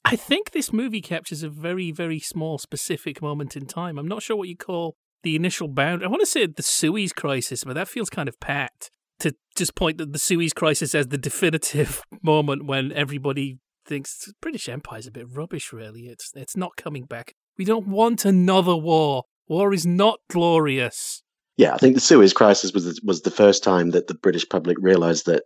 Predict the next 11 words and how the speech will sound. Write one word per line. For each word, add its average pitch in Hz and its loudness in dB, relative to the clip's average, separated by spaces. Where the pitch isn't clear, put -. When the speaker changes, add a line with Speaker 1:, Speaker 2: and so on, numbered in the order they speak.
Speaker 2:
the, 113 8
the 101 8
office 107 6
of 85 6
the 101 8
Prime 95 6
Minister 87 4
was 85 0
fallible, 87 4
really. 76 -2
And, 85 0